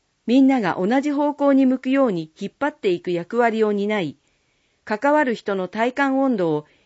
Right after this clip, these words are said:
一度上げられるような人間を目指しています。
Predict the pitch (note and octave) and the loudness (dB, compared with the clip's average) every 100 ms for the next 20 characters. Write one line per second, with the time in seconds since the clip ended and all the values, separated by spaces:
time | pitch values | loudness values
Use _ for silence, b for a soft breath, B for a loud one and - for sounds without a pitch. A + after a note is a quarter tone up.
0 | b - G#3 D4+ C#4 G3+ F3 G3 B3+ C4 | b -8 -6 0 2 2 0 -2 0 0
1 | C4 B3+ B3+ A3+ E3 D#3+ G3+ A#3 A3+ G#3 | -2 0 -2 -2 -4 -4 -2 -2 -2 -2
2 | G3 F#3+ _ F3+ G#3+ A#3 - D3+ C#3 C3+ | -4 -6 _ -6 -4 -6 -6 -6 -6 -10
3 | _ _ | _ _